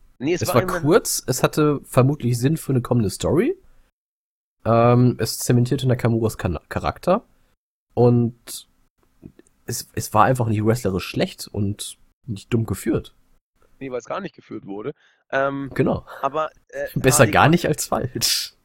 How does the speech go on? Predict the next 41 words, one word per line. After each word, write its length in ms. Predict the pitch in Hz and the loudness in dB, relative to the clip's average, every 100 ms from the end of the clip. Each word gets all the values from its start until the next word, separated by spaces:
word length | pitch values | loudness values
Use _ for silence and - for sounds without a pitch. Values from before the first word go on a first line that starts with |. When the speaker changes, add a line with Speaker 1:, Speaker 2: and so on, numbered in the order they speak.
| - | -8
Speaker 1:
Eben, 300 | 165 190 127 - | -4 -4 -8 -10
Hardy 320 | 143 170 160 | -8 -6 -6
musste 320 | 143 - 127 | -8 -12 -14
ja 120 | 113 | -12
rausgeschrieben 680 | 107 107 - - - 98 101 | -10 -14 -14 -16 -16 -18 -20
werden. 340 | - - - _ | -18 -20 -20 _
Das, 260 | - 101 - | -16 -16 -18
das, 220 | 107 - | -18 -16
das 240 | - - | -16 -12
war 140 | 110 117 | -6 -4
ja 160 | 120 | -4
so, 240 | 110 120 110 | -6 -10 -8
was 140 | 113 | -10
man 180 | 110 117 | -10 -10
gehört 260 | 117 117 117 | -6 -6 -6
hat. 160 | 110 _ _ _ | -10 _ _ _
Der 80 | - | -8
Junge 240 | 113 127 - | -6 -4 -4
ist 140 | - | -6
angeschlagen, 600 | 131 147 147 131 135 131 | -4 -4 -4 -6 -8 -8
ob 100 | - | -8
er 60 | 117 | -8
ihn 80 | 123 | -8
überhaupt 180 | 123 | -8
in 80 | 123 | -8
den 80 | 127 | -8
Ring 180 | 120 131 | -8 -8
gedurft 380 | 123 120 117 - | -6 -6 -6 -10
hätte, 220 | 113 98 | -12 -12
was 220 | - - | -14 -10
weiß 280 | - 135 - | -8 -8 -8
ich 120 | 107 | -8
nicht, 200 | 123 120 | -8 -6
aber 140 | 98 98 | -6 -6
sonst 160 | 98 | -8
hätte 100 | - | -8
man 80 | 90 | -10
ihn 80 | 95 | -8
ja 80 | 90 | -10
nicht 160 | - | -8
reingesteckt. 560 | 104 113 113 - 110 | -6 -6 -8 -10 -10